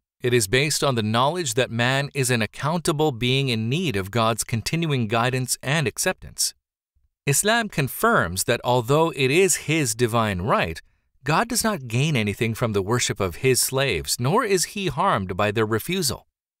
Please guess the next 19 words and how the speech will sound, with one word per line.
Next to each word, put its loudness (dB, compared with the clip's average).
He -2
ordains 2
worship 2
for -2
the 0
benefit -2
of -2
the 4
worshipper 2
himself, 0
and -4
this 2
benefit 0
is -4
obtained -2
by 0
him -2
or 2
her 2